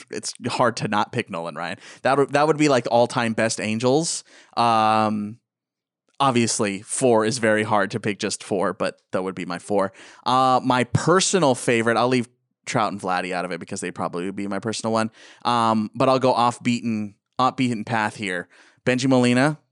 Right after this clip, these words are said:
talked about it before. He's my favorite Angel all time for whatever reason. Love that guy. Um, Eric Ibar.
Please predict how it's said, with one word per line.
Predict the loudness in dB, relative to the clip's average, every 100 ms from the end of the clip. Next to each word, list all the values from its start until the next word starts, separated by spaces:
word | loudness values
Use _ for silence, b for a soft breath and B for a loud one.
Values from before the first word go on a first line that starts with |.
| -4
talked | -2 0
about | 0 0
it | 0
before. | -2 2 2
He's | 2 0
my | -2
favorite | 0 0 -2
Angel | -2 -2 -2
all | -2
time | -2 -4 -4
for | -4
whatever | -4 -4
reason. | -6 -6 -6
Love | -6 -6
that | -6 -8
guy. | -4 -4 -6 b b b b -2
Um, | 2 2 0 0
Eric | -2 0
Ibar. | -2 0 2 2 2